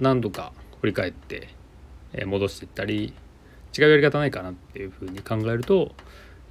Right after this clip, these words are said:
意外にできたりするんで、この普段の行動の中に、えー、変化を入れる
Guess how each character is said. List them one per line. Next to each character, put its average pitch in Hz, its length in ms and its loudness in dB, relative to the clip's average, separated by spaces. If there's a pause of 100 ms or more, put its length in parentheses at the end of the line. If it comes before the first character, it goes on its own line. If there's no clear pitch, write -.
(160)
意 131 120 -2
外 190 160 6
に 180 40 4
で 165 80 4
き - 60 2
た - 100 -2
り 95 80 -4
す - 100 -10
る 92 120 -8
ん 90 100 -10
で、 92 240 -8 (160)
こ 131 120 0
の 123 140 2
普 190 220 0
段 190 320 2
の 175 100 2
行 160 440 2
動 160 320 2
の 156 100 -2
中 160 360 -2
に、 190 360 -2 (640)
え 92 360 -6
ー、 - 20 -18
変 113 160 0
化 95 100 -6
を - 20 -8
入 90 80 -12
れ 87 80 -12
る - 140 -18